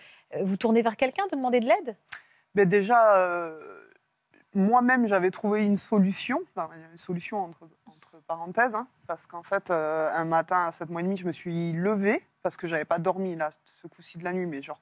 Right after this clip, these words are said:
Speaker 2: pas du tout, pas une seule seconde. Et je me suis tournée vers mon compagnon et je lui ai dit, « Bah, c'est bon, j'ai trouvé la solution pour aller mieux. » Il me dit, « Bah,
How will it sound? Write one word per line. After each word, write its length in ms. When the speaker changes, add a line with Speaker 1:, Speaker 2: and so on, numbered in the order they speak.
Speaker 2:
pas 120
du 220
tout, 160
pas 200
une 100
seule 220
seconde. 320
Et 160
je 100
me 80
suis 180
tournée 280
vers 180
mon 140
compagnon 560
et 140
je 40
lui 40
ai 40
dit, « 80
Bah, 120
c'est 120
bon, 120
j'ai 120
trouvé 220
la 80
solution 420
pour 140
aller 100
mieux. » 200
Il 60
me 40
dit, « 100
Bah, 300